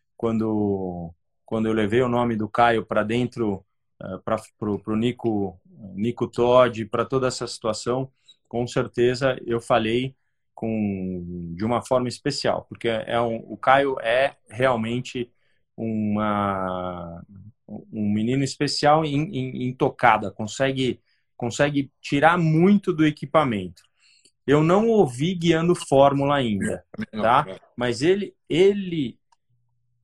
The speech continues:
Speaker 1: o, quando eu, eu, eu ouvia guiando kart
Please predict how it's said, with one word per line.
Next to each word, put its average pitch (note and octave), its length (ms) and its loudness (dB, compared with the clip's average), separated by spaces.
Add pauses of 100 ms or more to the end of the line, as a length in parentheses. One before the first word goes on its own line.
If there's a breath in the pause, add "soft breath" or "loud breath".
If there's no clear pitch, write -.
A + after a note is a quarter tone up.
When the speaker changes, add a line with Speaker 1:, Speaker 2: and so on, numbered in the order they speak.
Speaker 1:
o, - 180 -6
quando F#3+ 300 4
eu, E3+ 240 4
eu, C#3 340 0
eu B2 200 2
ouvia B2 400 0
guiando A#2 560 -2
kart D3+ 580 2